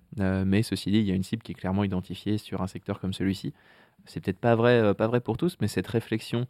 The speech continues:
euh, peut-être pas d'un point de vue, euh, d'un point de vue, euh, global, euh, marketing, de, c'est de trouver des offres spécifiques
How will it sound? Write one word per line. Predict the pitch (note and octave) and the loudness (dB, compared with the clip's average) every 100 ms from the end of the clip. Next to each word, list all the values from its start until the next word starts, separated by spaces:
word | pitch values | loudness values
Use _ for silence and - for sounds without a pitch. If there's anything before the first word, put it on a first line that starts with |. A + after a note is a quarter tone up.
| _ _ _ | _ _ _
euh, | F#2+ | -4
peut-être | F#2 A#2 A2+ - | -2 2 2 4
pas | B2 | 4
d'un | A2 F#2+ | 4 4
point | G2+ | 0
de | G2 | 0
vue, | G2 G#2+ | 2 2
euh, | F#2+ F#2 F#2+ F#2+ | 2 0 0 -2
d'un | F#2+ | -4
point | F#2 G2 | -4 -2
de | |
vue, | F#2+ G2 | -2 0
euh, | F#2 F#2 F#2 | 0 0 -2
global, | F#2+ F#2+ G2 G2 | 0 0 0 0
euh, | F#2+ F#2 F#2 G2 F#2 | -2 -4 -4 -4 -4
marketing, | F#2 G#2 G2+ - G2+ G2 G2 | -4 -4 -8 -4 0 0 0
de, | F#2+ F#2 F#2 | 0 0 -2
c'est | - G2 | -4 -8
de | G2 | -6
trouver | F#2+ G2 | -2 2
des | F#2+ G2 F#2 | 2 4 4
offres | F#2+ - | 4 2
spécifiques | F#2 F#2 - F#2 G#2+ G#2 | -6 -6 -6 -6 -6 -6